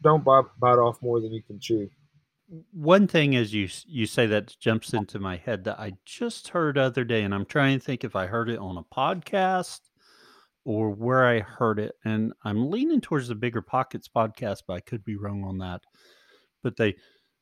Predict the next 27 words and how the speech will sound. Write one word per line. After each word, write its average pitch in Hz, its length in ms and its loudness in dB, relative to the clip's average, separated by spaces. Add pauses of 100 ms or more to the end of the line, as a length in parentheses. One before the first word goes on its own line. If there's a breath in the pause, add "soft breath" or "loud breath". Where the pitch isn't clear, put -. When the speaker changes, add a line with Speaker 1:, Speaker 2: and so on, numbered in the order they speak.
(100)
Speaker 2:
they 131 180 6
were 151 140 4
talking 117 500 2
about, 101 460 0 (500)
as 101 180 -8
you 110 120 -2
mentioned, 101 540 -4 (640)
doing 123 320 4
something, 107 340 -4
don't 113 260 2
get 117 260 -2
froze 110 540 4
in 101 160 0
there. 90 260 -4 (560 soft breath)
And 101 160 -4
they 104 160 0
likened 113 440 2
it - 180 -6
to 113 180 2
a 95 60 2
ship. 123 380 0 (100)
You 101 100 -4
know, 107 220 0
if 98 140 -4
a 104 80 -2
ship - 420 0
is - 460 -4